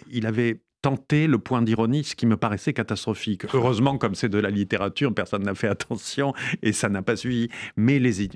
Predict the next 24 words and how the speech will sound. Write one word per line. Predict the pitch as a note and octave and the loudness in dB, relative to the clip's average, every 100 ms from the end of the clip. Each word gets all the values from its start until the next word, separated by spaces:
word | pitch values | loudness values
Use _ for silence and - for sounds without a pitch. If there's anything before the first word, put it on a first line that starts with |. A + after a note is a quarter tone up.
| - | -2
les | A2+ B2+ G#2+ | 2 2 2
émoticônes | G#2+ A2 - F#2+ D#3 D#3+ | 0 0 -4 -2 0 0
sont | - B2+ C#3 B2 | -2 -2 -2 -4
dramatiques | A2+ G#2 A#2 B2 - F3+ F3+ | -4 0 0 -2 -4 -8 -4
et | G#2+ G#2 | -2 -4
parce | - - - | -2 -6 -2
que | B2 B2 - - | 0 0 -2 -10
c'est | - | -6
répandu | G2 G#2 G2 G2+ C3 C3 A#2 - | -4 -2 -2 -2 0 0 -2 -6
dans | A2 G#2+ | -2 0
des | G2+ | 2
milliards | G#2 G2+ A#2+ | 0 0 0
de | A2 | 0
personnes. | G#2+ A2 - C#3 A2 G2+ - - - | -4 -6 -2 -2 -2 -6 -12 -8 -2
Donc | A2 | 0
la | A#2+ | 2
notion | B2+ C3 - C3 | 2 0 0 0
même | C3+ A#2+ | 2 2
d'ironie | A#2 A2 A#2+ D#3 E3 | 2 0 0 -2 0
est | A#2 | 0
tuée | - A2+ B2 C#3 | 0 2 2 2
par | G2 | -2
ce | - | -10
signe. | - - F#2 F#2+ | -14 -14 -14 -14